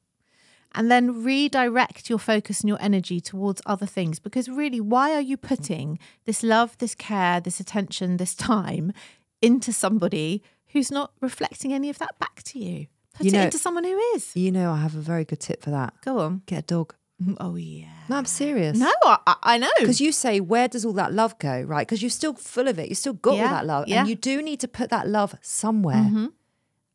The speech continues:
Speaker 2: Right?
Speaker 1: Mm-hmm.
Speaker 2: And whether that's gonna be another friend, another partner, another family member, or just a little furry friend.
Speaker 1: And
Speaker 2: A
Speaker 1: that
Speaker 2: little
Speaker 1: love
Speaker 2: furry
Speaker 1: is,
Speaker 2: friend. I mean,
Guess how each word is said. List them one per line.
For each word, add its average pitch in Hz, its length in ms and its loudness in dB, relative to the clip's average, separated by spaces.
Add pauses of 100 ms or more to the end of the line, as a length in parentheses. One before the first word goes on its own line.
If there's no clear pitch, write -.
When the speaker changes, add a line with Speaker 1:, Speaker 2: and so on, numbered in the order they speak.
(220)
Speaker 2:
Right? 226 340 -4
Speaker 1:
Mm-hmm. 202 200 -2 (260)
Speaker 2:
And 196 180 -2 (180)
whether 196 240 -4
that's 180 220 -2
gonna 196 180 -4
be 170 400 -4 (160)
another 202 340 -2
friend, 208 520 -4
another 196 260 -4
partner, 202 540 -4
another 180 280 -6
family 190 420 -4
member, 175 500 -2 (640)
or 190 160 -10
just 196 260 -10
a 196 60 -6
little - 240 -8
furry - 520 -12 (360)
friend. 50 400 -20
Speaker 1:
And 185 100 0
Speaker 2:
A - 20 2
Speaker 1:
that 330 160 2
Speaker 2:
little 370 80 4
Speaker 1:
love 233 260 8
Speaker 2:
furry - 0 -
Speaker 1:
is, 240 80 -2
Speaker 2:
friend. 185 300 0 (440)
I 214 80 -2
mean, 202 260 -4